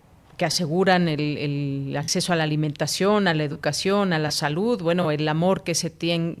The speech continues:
que se tiene entre, entre la familia. Y, y la pregunta es que, ¿quién se está haciendo cargo de estos niños o de dar seguimiento oportuno a todo esto,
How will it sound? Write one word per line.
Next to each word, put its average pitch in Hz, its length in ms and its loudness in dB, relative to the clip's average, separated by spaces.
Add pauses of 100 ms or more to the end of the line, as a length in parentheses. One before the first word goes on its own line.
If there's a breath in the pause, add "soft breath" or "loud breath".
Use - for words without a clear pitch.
(100)
que 165 80 -2
se 156 160 -4
tiene 170 440 0 (340 loud breath)
entre, 151 720 -2
entre 151 240 -2
la 151 100 -2
familia. 190 540 2 (380 loud breath)
Y, 208 220 0
y 202 200 2
la 190 160 4
pregunta 240 400 4
es 240 160 4
que, 214 260 0 (120)
¿quién 190 160 2
se 233 120 -2
está 214 160 0
haciendo 208 340 0
cargo 175 320 0
de 170 60 0
estos 165 300 -2
niños 185 360 0
o 185 120 4
de 170 140 2
dar 196 220 4
seguimiento 185 1040 2
oportuno 175 680 0
a 160 60 0
todo 170 320 0
esto, 196 380 0